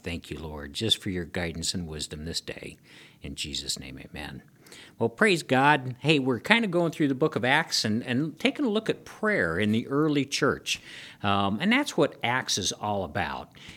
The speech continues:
It's about the early church, and we've, we've seen it. You know, Christ has ascended to heaven. You know, we've, we've had the, the, you know, the speaking in tongues, and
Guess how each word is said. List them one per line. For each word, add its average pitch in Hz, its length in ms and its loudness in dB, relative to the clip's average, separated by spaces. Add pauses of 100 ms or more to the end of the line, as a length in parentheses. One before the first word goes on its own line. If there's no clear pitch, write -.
(100)
It's 104 220 0
about 156 420 -2
the 143 180 0
early 127 380 2
church, - 480 -2
and 104 120 0
we've, 120 300 0
we've 110 240 0
seen 170 340 4
it. 165 280 0
You 98 80 -2
know, 85 120 -4
Christ 156 460 -2
has 107 140 0
ascended 110 480 0
to 90 120 -2
heaven. 143 520 2 (380)
You 107 60 0
know, 104 60 4
we've, 101 300 0
we've 107 260 -2
had 110 240 -2
the, 92 340 2
the, 101 220 -2 (100)
you 107 140 -8
know, 95 140 -4
the 95 100 -2
speaking 180 480 2
in 95 200 -2
tongues, 175 600 0
and 87 180 0